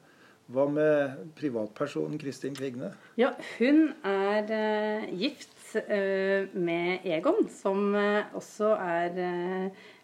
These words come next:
Speaker 2: jobber i politiet. Han jobber nå i Politiets utlendingsenhet. Jeg har, eh, tre barn. Den eldste er tjueåtte, så har jeg en jente som snart er atten, og så har jeg en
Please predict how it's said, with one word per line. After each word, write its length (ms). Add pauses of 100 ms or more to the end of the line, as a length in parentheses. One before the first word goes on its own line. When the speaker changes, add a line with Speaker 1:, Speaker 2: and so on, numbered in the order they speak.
Speaker 2:
jobber 200
i 20
politiet. 580
Han 220
jobber 240
nå 320
i 140
Politiets 420
utlendingsenhet. 1120 (440)
Jeg 220
har, 240
eh, 600 (160)
tre 300
barn. 360
Den 140
eldste 420
er 200
tjueåtte, 440 (140)
så 240
har 100
jeg 280
en 480 (140)
jente 320
som 220
snart 320
er 60
atten, 340
og 80
så 180
har 140
jeg 260 (120)
en 140